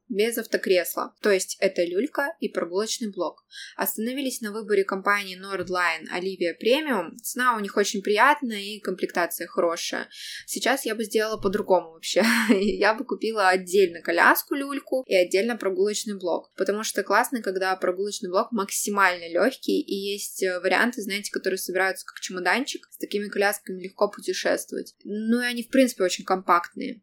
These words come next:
в отличие от, э, коляски, которые трансформируются из люльки в, э, прогулочный блок.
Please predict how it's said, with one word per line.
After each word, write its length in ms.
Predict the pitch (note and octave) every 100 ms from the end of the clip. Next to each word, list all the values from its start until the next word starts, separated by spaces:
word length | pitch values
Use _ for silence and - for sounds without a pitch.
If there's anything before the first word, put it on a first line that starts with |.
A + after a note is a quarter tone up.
| _
в 60 | G3
отличие 560 | F#3+ G3+ G3 - F#3+
от, 420 | - F#3+ F#3 - F#3
э, 380 | F3 E3+ E3+ E3
коляски, 380 | F#3 F#3 - -
которые 280 | - F#3 -
трансформируются 960 | F#3 F#3 - G3 G#3 G3+ F3 E3+ F#3
из 180 | F3 G#3+
люльки 600 | F#3 A3+ B3+ - F3+ D#3+
в, 40 | E3+
э, 520 | F3 E3+ E3+ E3 B3
прогулочный 560 | - F#3 F#3 F#3 - F3+
блок. 280 | E3 E3